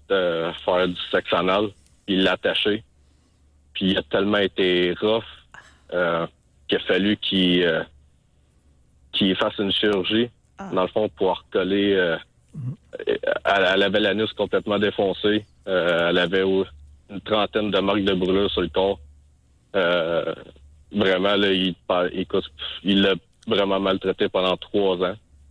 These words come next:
Speaker 1: Euh, puis, moi, j'écoutais toutes ces histoires que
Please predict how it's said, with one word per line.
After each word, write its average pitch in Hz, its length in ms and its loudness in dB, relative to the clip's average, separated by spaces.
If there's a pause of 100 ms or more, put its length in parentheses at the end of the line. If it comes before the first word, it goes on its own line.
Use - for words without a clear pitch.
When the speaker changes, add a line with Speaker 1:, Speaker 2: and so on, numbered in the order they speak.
(460)
Speaker 1:
Euh, 85 480 0 (680)
puis, 90 500 2 (720)
moi, 202 200 2
j'écoutais - 420 -2
toutes 117 280 -6
ces 107 80 -4 (120)
histoires 107 500 0
que 85 340 0